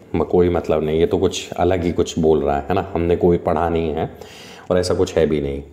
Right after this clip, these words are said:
जॉन मिडेनहॉल, सेम, हमने पढ़ा नहीं है, we are not sure।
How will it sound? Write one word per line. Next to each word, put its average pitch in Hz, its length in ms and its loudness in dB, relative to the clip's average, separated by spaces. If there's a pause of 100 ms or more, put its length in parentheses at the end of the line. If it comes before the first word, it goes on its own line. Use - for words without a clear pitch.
जॉन 95 300 0
मिडेनहॉल, 95 640 0
सेम, 92 420 0 (180)
हमने 87 180 2
पढ़ा 85 300 -2
नहीं 85 180 -2
है, 80 220 -10 (100)
we 82 60 0
are 82 120 0
not 82 160 -2
sure। 82 340 0